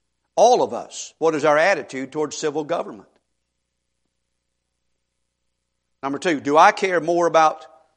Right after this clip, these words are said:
now this is a, this is a good one here. Boy, God really works me over about this. Do I care more about the opinions of man than I do about the opinion of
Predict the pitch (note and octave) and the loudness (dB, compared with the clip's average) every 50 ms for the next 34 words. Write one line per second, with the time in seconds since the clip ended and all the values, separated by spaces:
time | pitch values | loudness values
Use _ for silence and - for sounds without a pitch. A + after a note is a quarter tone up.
0 | _ _ _ _ _ _ _ _ _ _ _ _ _ _ _ - A2 C3+ D3+ - | _ _ _ _ _ _ _ _ _ _ _ _ _ _ _ -12 -10 -8 -8 -8
1 | D3 C3 B2+ - - C#3 C3+ - C#3 A#2+ A#2+ A2+ A2+ C#3 C3+ A#2 A2 G2+ G2 A#2 | -8 -10 -10 -10 -10 -12 -12 -10 -10 -12 -12 -8 -6 -8 -8 -8 -10 -18 -16 -14
2 | A2 G#2 G2+ F#2 G2+ A2+ A2 A2+ A2+ G2 F#2 A#2 A#2+ B2+ B2 A2 C3 C3+ B2+ A#2 | -14 -14 -16 -16 -14 -12 -10 -10 -10 -10 -8 -6 -6 -6 -6 -6 -8 -8 -8 -8
3 | A#2+ C3 C3 C3 - B2 C3 C3 B2+ B2+ A#2+ A2 A2+ F#2+ A#2 A2+ A2 A2 - A#2 | -6 -8 -8 -8 -10 -12 -10 -8 -8 -8 -10 -12 -14 -12 -12 -12 -12 -12 -14 -18
4 | A2+ A2 G2+ - - - - _ _ _ _ _ _ _ _ _ _ _ _ _ | -16 -16 -16 -18 -20 -20 -20 _ _ _ _ _ _ _ _ _ _ _ _ _
5 | _ _ _ _ _ _ _ _ _ - A2 B2 C3+ C3+ - - D#3+ D3 C#3 C3+ | _ _ _ _ _ _ _ _ _ -10 -4 -2 -2 -2 -2 -2 -2 -2 -2 0
6 | C#3+ D3 C#3+ C3 C#3 C#3 C#3 A#2 B2 A#2 G#2 - - D#3 D#3 D#3 D#3 D3+ D3+ D3 | -2 -2 -2 0 0 -2 -2 -4 -8 -12 -12 -12 -10 -10 -8 -6 -6 -8 -8 -8
7 | D3 C#3+ - - - _ _ _ _ _ _ _ - G#2+ A2 A2 A#2+ A#2 B2 C#3 | -10 -14 -16 -20 -20 _ _ _ _ _ _ _ -18 -18 -18 -16 -16 -14 -12 -10
8 | C#3+ C3+ A#2 G#2 G2+ G2 F#2+ F#2+ _ _ _ _ _ _ - A2 G#2+ A#2+ A#2 A2+ | -10 -10 -12 -14 -18 -20 -20 _ _ _ _ _ _ _ -20 -16 -12 -12 -12 -10
9 | G#2 C#3+ D3 B2+ G#2+ G2+ F#2+ F#2+ _ _ _ _ _ _ _ _ G#2 G#2 G2+ A#2+ | -8 -8 -8 -8 -10 -12 -18 -20 _ _ _ _ _ _ _ _ -14 -10 -8 -8
10 | A#2 - - G#2+ G#2+ G#2+ G2+ _ - E3 D3 A2 G2 G2 F#2+ F#2+ F#2 _ _ _ | -8 -8 -8 -12 -14 -16 -16 _ -12 -12 -12 -12 -12 -18 -20 -20 -20 _ _ _
11 | _ _ _ _ _ - B2+ D3 D3+ B2+ G#2+ G2 G2 - - | _ _ _ _ _ -6 -2 -2 -2 -2 -2 -6 -12 -18 -20